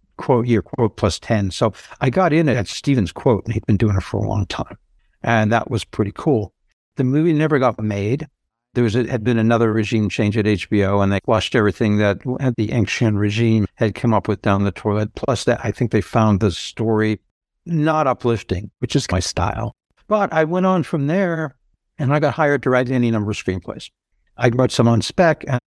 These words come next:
and I actually, very early on,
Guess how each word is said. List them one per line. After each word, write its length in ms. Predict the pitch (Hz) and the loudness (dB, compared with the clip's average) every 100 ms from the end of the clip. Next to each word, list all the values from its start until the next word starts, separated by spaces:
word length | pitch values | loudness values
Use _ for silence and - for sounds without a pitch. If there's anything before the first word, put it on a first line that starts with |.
| - | -4
and 600 | 117 123 120 113 110 107 | -4 -2 0 0 0 -2
I 600 | 131 127 123 120 123 123 127 | 0 2 2 2 2 2 0
actually, 720 | 139 139 - 139 131 127 120 117 | -2 -4 -2 0 2 2 0 -2
very 260 | 135 135 131 | -2 0 0
early 320 | 131 131 123 | 0 0 0
on, 380 | 120 117 117 | 0 0 -2